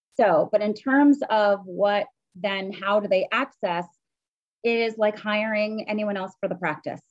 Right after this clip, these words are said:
So they're given login credentials to the E M R or to any of the portals that are necessary for them to be able to log in and do the workload that they need to get done.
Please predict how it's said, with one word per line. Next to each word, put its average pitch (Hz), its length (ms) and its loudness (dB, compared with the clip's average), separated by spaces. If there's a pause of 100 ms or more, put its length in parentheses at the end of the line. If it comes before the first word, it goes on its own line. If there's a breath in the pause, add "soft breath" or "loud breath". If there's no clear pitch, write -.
(140)
So 180 160 0
they're 170 140 0
given 185 340 -4
login 175 400 -2
credentials 175 560 -2
to - 80 -18
the 160 200 -6
E 160 40 -2
M 180 140 -2
R 202 400 0
or 170 600 -2 (100)
to 170 440 -2
any 175 220 -2
of 165 80 -2
the - 60 -6
portals 214 460 0
that 196 100 -2
are 190 40 0
necessary 180 640 -4
for 180 100 -6
them 175 140 -2
to 170 80 -4
be 170 120 -4
able 165 120 -2
to 170 80 -6
log 165 300 -2
in 160 160 -2
and 156 120 0
do 160 100 -4
the 156 100 -8
workload 156 560 -4
that - 100 -6
they 156 100 -4
need 147 160 -2
to 143 60 -20
get - 140 -18
done. - 260 -14